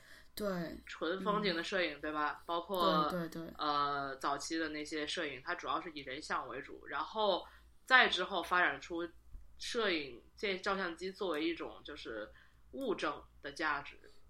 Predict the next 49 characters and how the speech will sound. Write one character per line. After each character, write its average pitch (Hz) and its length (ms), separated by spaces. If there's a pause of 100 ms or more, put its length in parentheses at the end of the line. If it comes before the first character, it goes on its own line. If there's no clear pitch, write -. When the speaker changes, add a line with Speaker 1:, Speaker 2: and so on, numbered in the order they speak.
Speaker 1:
嗯。 226 80
Speaker 2:
就 208 80
是 147 520
新 220 300
闻 156 220
图 160 200
片。 135 280 (1160)
然 185 160
后 294 140
就 277 280
我 202 140
觉 202 80
得 247 140
魔 220 180
法 196 160
世 214 140
界 214 120
可 208 120
能 233 100
对 185 160
于 196 40
摄 196 180
影 147 120
的 147 60
探 156 240
索 135 140
到， 143 100
就 156 80
到 151 180
这 151 80
儿 147 80
结 139 200
束 131 240
了， - 80 (520)
就 - 80
它 190 160
也 180 120
没 156 160
有 175 220 (440)
其 - 200
他 233 280
的 151 480 (200)
类 175 220
型 147 280
的 165 120
摄 165 300
影。 147 240 (580)
我 202 140
们 269 500